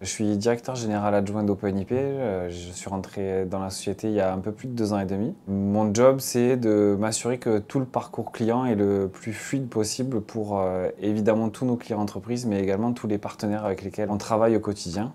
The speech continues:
L'objectif de tout ça, c'est que notre écosystème se sente le, le mieux possible chez Open I P.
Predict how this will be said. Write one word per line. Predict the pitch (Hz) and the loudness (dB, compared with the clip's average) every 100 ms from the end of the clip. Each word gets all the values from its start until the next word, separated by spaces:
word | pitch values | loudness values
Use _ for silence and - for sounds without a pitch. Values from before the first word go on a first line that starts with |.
| 95 | -4
L'objectif | 95 95 98 - 107 | 0 0 -2 -4 -4
de | 101 | -2
tout | 101 - | -4 0
ça, | 117 | -2
c'est | 117 101 | 0 -6
que | - 92 92 | -4 -2 0
notre | 95 95 104 | -2 -4 -4
écosystème | 107 101 - - 131 | -2 -4 -4 -4 -4
se | 123 113 | -2 -6
sente | - 117 123 | -6 -4 0
le, | 101 98 90 | 2 4 2
le | - 104 | 2 2
mieux | 110 127 | 4 4
possible | 127 110 104 123 123 | 2 -2 -2 -4 -4
chez | 117 | 0
Open | 117 107 98 | 0 0 -4
I | |
P. | 82 | -6